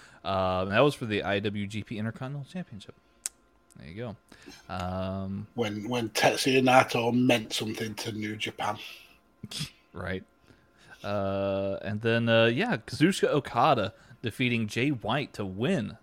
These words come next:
Speaker 1: the I W G P
Speaker 2: Ah, yes, I
Speaker 1: World
Speaker 2: remember
Speaker 1: Championship.
Speaker 2: now.
Speaker 1: That's,
Speaker 2: Yep.
Speaker 1: that was a good show. Uh, Matt does say that it was, um, Black Label Pro, so maybe.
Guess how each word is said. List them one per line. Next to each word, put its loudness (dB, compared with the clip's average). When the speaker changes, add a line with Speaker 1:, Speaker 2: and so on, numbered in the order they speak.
Speaker 1:
the -10
I -4
W -6
G -6
P -12
Speaker 2:
Ah, 2
yes, -2
I -2
Speaker 1:
World 2
Speaker 2:
remember -2
Speaker 1:
Championship. 0
Speaker 2:
now. -
Speaker 1:
That's, -12
Speaker 2:
Yep. -8
Speaker 1:
that -14
was -18
a -18
good -6
show. -8
Uh, -4
Matt 0
does 8
say 6
that 4
it 2
was, 0
um, -6
Black -6
Label -8
Pro, -8
so -18
maybe. -10